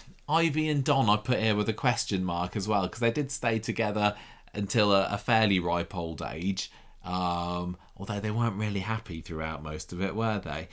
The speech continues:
Mavis and Derek were another marriage success story, um, that lasted a decent amount of time.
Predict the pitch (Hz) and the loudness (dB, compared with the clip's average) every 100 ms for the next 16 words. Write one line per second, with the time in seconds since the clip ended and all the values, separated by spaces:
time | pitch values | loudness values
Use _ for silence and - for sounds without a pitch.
0 | - - 139 156 160 139 135 123 127 120 | -18 -10 -2 0 2 2 0 2 2 2
1 | - 92 90 90 90 92 90 - 98 101 | 0 2 2 2 0 0 -2 -6 -4 -2
2 | 92 90 85 - 98 - - 95 - - | 0 -2 -2 -2 -4 -4 -4 -4 -2 -4
3 | - 95 87 82 92 113 110 - - - | 0 0 0 0 0 0 -2 -8 -8 -8
4 | - 90 90 90 92 92 - 98 92 87 | -6 -2 0 0 -2 -4 -4 -2 -2 -2
5 | - 92 92 - 98 - 95 87 90 85 | -4 -2 -2 -4 -8 -2 -2 -2 -4 -4
6 | 87 85 - 85 87 82 95 110 | -4 -4 -6 -10 -8 -6 -2 -4